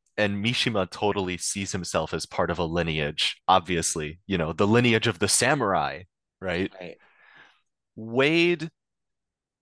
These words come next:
Speaker 1: doesn't really think of himself. It, Wade doesn't have the mind that Rolf does. Rolf is doing all of this thinking on Wade's behalf, and, and Wade is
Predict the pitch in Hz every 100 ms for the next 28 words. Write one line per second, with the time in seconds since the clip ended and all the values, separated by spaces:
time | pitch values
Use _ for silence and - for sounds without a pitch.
0 | _ 117 113 120 113 104 113 107 101 -
1 | 110 110 120 107 120 113 107 - 120 107
2 | 113 - - _ - 80 - - 101 95
3 | 113 127 151 143 135 127 127 123 113 110
4 | 110 98 95 92 90 87 90 73 90 90
5 | 85 - 87 78 - 101 113 123 123 -
6 | 113 107 101 95 92 82 92 87 - -
7 | - _ _ _ _ _ - - 104 -
8 | 92 87 71 90 90 92 90 87 95 90
9 | 85 76 - - 90 90 87 95 90 90
10 | 104 113 117 110 104 - _ _ _ _
11 | _ 92 90